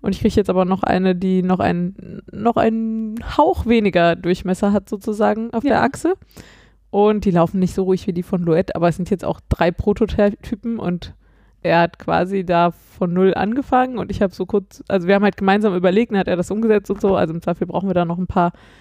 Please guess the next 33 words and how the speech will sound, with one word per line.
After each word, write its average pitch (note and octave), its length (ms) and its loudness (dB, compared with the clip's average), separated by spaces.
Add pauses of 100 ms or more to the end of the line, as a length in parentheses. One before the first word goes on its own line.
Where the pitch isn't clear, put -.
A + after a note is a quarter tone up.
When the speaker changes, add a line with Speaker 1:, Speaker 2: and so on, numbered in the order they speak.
(380)
Speaker 1:
äh, F#3 180 2
Optimierungsrunden. G#3 840 0
Speaker 2:
Iterationen, A3 640 0
<laughs> - 40 -4
ja. C4 200 -4 (800)
Speaker 1:
Aber A3 300 2
es B3+ 60 -6
ist - 60 -12
schon F4 140 -4
ziemlich G4+ 240 -6
gut. - 300 -4
Speaker 2:
Aber A3+ 180 2
schon, A#3 200 2
dass A#3 180 0
die, A3+ 260 2
also G#3 320 2
ich - 120 -4 (220)
kann G#3 140 -2
das G#3 120 -2
jetzt G3 120 -6
ja G3+ 60 -2
mal F#3 160 0
sagen, G#3+ 220 0
also F#3+ 180 0
die, F3+ 380 2 (340)
ich - 100 -6
nehme G#3 160 2
an, G3+ 120 2
die F#3+ 160 2
linkste F#3+ 600 0
ist - 220 0
die - 80 -2
erste. G#3 300 0